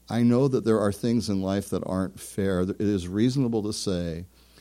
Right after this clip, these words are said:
it's not fair if you work hard at a job and do more work than anybody, and then they pass you over, that it's not fair. It's reasonable to say that if you,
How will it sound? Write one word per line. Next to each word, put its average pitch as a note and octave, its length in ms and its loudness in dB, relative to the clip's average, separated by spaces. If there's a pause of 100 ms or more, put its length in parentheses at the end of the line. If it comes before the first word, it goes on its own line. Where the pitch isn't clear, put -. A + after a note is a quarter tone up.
(120)
it's G#2+ 200 -6
not G#2+ 240 0
fair G#2+ 220 2
if G#2+ 120 -6
you G#2 120 -2
work G2 240 -2
hard A2 340 -4
at G#2+ 100 0
a G2+ 80 -2
job F#2+ 440 -4
and F#2+ 100 -2
do F#2 100 -6
more F#2+ 280 0
work G2+ 240 -2
than F#2 140 -2
anybody, F#2+ 420 -2
and F#2 120 -2
then F#2+ 100 -2
they F2+ 120 -2
pass F2+ 460 -10
you G2+ 160 -6
over, F2+ 320 -6
that E2 140 -4
it's - 200 -10
not E2 260 -10
fair. D#2+ 380 -10 (1040)
It's C3 240 4
reasonable C3 460 4
to A2 100 0
say G#2 360 4
that G2 220 2
if G2 220 0
you, G2 360 0